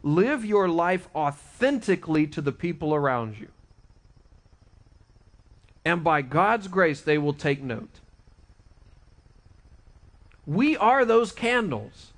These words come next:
We were chosen even in our incompleteness. We were bought at a price and made holy.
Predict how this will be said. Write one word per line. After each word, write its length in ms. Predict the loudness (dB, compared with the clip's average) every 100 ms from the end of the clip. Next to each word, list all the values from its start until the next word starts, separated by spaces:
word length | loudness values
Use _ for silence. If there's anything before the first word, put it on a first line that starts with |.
| -20 -20 -20 -20 -20 -20 -20 -20 -20 -4
We 140 | 0 2
were 180 | 2 0
chosen 680 | 0 2 2 2 -2 -4 -4
even 360 | -2 0 0 0
in 140 | 2
our 140 | 2
incompleteness. 1120 | 0 -2 -2 -2 -4 0 -2 -2 -10 -12 -16 -20 -20 -20 -20 -20 -20 -20 -20 -20 -20 -20 -8
We 160 | -2 2
were 200 | 2 2
bought 440 | 2 2 2 2
at 140 | 0 0
a 80 | -2
price 680 | -6 -2 2 2 0 -6 -4
and 380 | -2 -2 -2 0
made 420 | 4 4 4 -2
holy. 580 | -2 2 2 0 -6